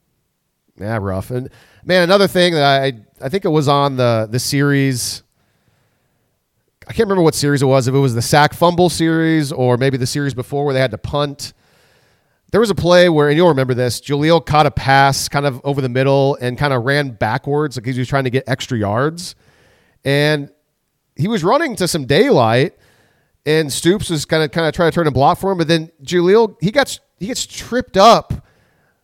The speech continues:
like, by a guy kinda th-, r-, running through, and my, my, it's like, "Oh, you can't get tripped up that easily, man." Like, uh, like, I'm not sure how many more yards he would have gotten. He might have gotten maybe an extra five or seven.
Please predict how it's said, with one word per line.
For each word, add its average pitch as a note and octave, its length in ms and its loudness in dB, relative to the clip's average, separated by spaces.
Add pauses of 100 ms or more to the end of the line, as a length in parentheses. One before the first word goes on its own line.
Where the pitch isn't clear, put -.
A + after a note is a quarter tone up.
(220)
like, D3 240 -4
by F3+ 200 4
a F3+ 100 4
guy D#3 280 4
kinda F3 220 2
th-, G#2+ 320 -6
r-, C#3+ 300 -10
running E3 340 0
through, G3 460 2
and F3 180 0
my, E3 160 -12
my, F3+ 140 2
it's G3 240 -4
like, - 160 -12 (100)
"Oh, G#3+ 120 -8
you A#3+ 120 -4
can't C4 320 0
get A3+ 180 -4
tripped - 380 -6
up A3+ 200 -8
that F3+ 180 2
easily, G3+ 420 -2
man." G3 420 -4 (920)
Like, - 180 -6
uh, G3+ 240 6
like, C#3 160 2
I'm F#3+ 180 2
not F3+ 160 -2
sure F3 140 0
how E3 40 0
many D#3 120 -2
more C#3+ 180 0
yards C3+ 240 2
he D3 60 -2
would C3+ 60 0
have B2 80 -2
gotten. A#2+ 280 -2
He D#3+ 80 -2
might A3 140 -2
have G3+ 80 -2
gotten D#3 240 2
maybe C3 200 0
an B2 60 0
extra A#2+ 220 -4
five A2 500 -2
or G2 60 -8
seven. A#2 640 -4